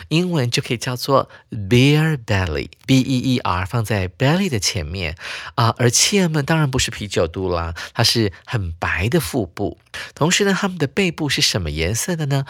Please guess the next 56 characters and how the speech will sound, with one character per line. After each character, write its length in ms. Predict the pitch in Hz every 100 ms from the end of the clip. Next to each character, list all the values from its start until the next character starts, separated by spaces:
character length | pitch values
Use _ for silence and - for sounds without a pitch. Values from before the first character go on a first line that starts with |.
| - - -
Dark 480 | 104 104 87 131 - -
or 200 | 117 104
black。 720 | 104 95 80 52 - - - _ -
黑 120 | 208
色 260 | 202 - 190
的。 220 | - - - - -
那 100 | 170
dark 400 | - 226 202 -
是 160 | -
什 240 | 160 - 95
么 100 | 85
颜 280 | 85 73
色 260 | 104 - 151
呢？ 180 | 107 - - - -
一 60 |
般 100 | 151
来 100 | 143
讲， 220 | 113 101 -
同 160 | 127
学 80 | 151
们 140 | 151
都 80 | 139
会 160 | 135 117
记 160 | -
得， 240 | 92 76 78 - - -
dark 220 | - 170 - -
指 120 | 123
的 120 | 101
是， 380 | - - 123 - -
啊， 180 | 110 98
黑 360 | - 143 135 -
暗 300 | 147 110 85
的。 160 | - - - -
但 200 | 131 104
事 140 | -
实 140 | 135 113
上 280 | - 135 113
呢， 200 | 113 113 - -
dark 240 | 208 185
可 80 | - -
以 40 |
用 100 | 135
来 160 | 123 113
指 240 | - - -
深 520 | - - 156 156 160
色 440 | - - 185 110
的， 200 | 85 - -
啊， 180 | 120 -
可 100 | 123
以 20 |
用 100 | 113
来 140 | 110
指 180 | - 92
颜 260 | 71 87 101
色 280 | - 208
哦。 320 | 190 180 175